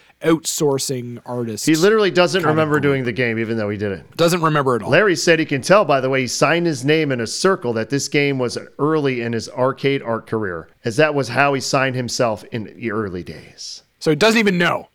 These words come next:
Speaker 2: It's like, "Oh, yeah, I guess I did that."
Speaker 1: So the back glass,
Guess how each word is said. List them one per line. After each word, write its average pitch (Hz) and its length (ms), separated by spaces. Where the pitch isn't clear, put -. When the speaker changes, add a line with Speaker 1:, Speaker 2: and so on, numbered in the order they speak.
Speaker 2:
It's - 160
like, 151 180
"Oh, 269 180
yeah, 269 180
I 196 60
guess 180 240
I 190 80
did 185 220
that." 95 260
Speaker 1:
So 214 160
the 196 80
back 233 340
glass, 123 680